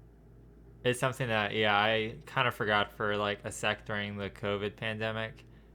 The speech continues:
how passionate I am about, like, this particular documentary, and then have written about similar things. Um, but I would definitely encourage our listeners to, for sure, watch the documentary if you wanna cry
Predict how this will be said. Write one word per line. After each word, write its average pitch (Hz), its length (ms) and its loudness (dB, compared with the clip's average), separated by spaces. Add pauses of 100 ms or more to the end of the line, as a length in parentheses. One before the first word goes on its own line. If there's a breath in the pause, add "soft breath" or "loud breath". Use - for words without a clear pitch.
(140)
how 117 180 4
passionate 110 500 2
I 117 100 4
am 123 120 2
about, 120 220 2
like, 107 160 0
this 107 160 -4
particular 117 380 -2
documentary, 110 640 -2
and 95 140 -6
then 95 260 -4 (160)
have 107 120 -4
written 135 160 2
about 131 300 4
similar 127 340 -4
things. 117 480 -8 (600 soft breath)
Um, 95 540 0 (300)
but 147 120 6
I 156 80 10
would 165 120 6
definitely 147 280 0
encourage 117 320 0
our 107 100 4
listeners 101 400 -2
to, 92 540 -2 (920)
for 131 380 2
sure, 107 500 2
watch 110 720 2 (440 soft breath)
the 117 100 0
documentary 98 720 2 (380)
if 120 180 2
you 123 80 2
wanna 113 220 4
cry 101 500 6